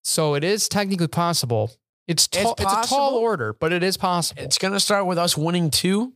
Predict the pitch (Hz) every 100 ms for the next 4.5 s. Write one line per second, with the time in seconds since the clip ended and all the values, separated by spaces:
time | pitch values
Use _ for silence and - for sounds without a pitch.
0 | _ _ - 143 127 - 127 170 180 170
1 | 170 180 185 247 147 143 139 135 131 -
2 | _ _ _ _ _ _ _ _ _ _
3 | 165 175 165 165 160 143 139 131 - -
4 | 131 127 147 139